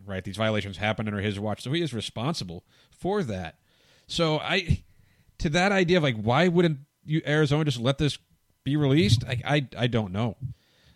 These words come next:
Like, obviously, it doesn't make you look good, but at the same time, do they, do they think that they would never have to release it? Do they think that the N C double A or the I A R P would come to a decision before this would have to get released?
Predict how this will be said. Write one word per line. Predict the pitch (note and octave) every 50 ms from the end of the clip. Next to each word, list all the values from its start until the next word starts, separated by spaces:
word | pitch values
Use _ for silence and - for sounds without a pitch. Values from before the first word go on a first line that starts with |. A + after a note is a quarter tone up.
| _ -
Like, | B2 A#2+ B2
obviously, | C#3+ E3+ F#3 F3 - D3+
it | C3+
doesn't | E3+ E3 D3+ D3
make | D3 D3 C3+ -
you | C#3+ B2+
look | A#2+ A2 F#2+
good, | F2+ G#2+ A#2 D#3 F3+ D#3+ C#3 D3 C#3 B2
but | C#3 C3+
at | G#2+ B2
the | B2+ B2
same | - D#3 C#3 C3
time, | - - D3+ D#3+ D3+
do | C3
they, | A#2+ B2+ A#2+ A#2 G#2+ - - - -
do | C3+
they | B2 B2+ C3
think | - C#3 C#3
that | D3 C#3
they | B2 A2+
would | A2 G#2
never | G2+ G#2 G#2 A#2+
have | C3 C3+
to | D#3
release | D#3 D#3 D#3+ E3+ E3+ -
it? | F#3 E3
Do | -
they | G#2+ A#2+ B2
think | A#2+ - C#3 C3 B2+ - -
that | - C3 B2+ A#2
the | A#2 A#2
N | B2 B2
C | C3
double | C3 C3 A#2+ B2+ A#2+ A2 A2+
A | B2 C3+ C#3+ C#3+ - _ - - -
or | A#2+
the | A2 A2+ -
I | - A2 B2+
A | B2+ B2+
R | B2+ B2+ B2
P | - - B2+ C#3 C#3+
would | B2 G2 -
come | - B2+ C3+
to | C3+
a | A#2+
decision | A2+ A#2 - - B2 C3+ D3 D3 B2+
before | B2 A#2+ - - B2+
this | A#2 B2+ -
would | C#3+ B2
have | C3 C3 -
to | A#2+
get | A#2 C3+ B2+
released? | A2+ B2 G#2+ G2+ A#2 C#3+ E3 - - -